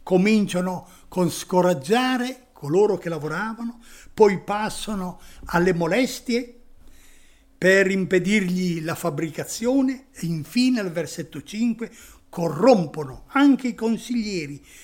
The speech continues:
perché facessero fallire il suo piano. Eh, non era facile vivere in questa pe-, lavorare soprattutto in queste condizioni, soprattutto vivere a contatto di persone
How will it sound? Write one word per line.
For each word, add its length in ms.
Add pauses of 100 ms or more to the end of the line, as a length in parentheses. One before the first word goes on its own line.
(180)
perché 300
facessero 640
fallire 560
il 140
suo 180
piano. 460 (760)
Eh, 500
non 200
era 220
facile 580
vivere 400
in 80
questa 300
pe-, 140 (260)
lavorare 720
soprattutto 600
in 120
queste 440 (380)
condizioni, 1000 (140)
soprattutto 680
vivere 360
a 60
contatto 720 (240)
di 160
persone 840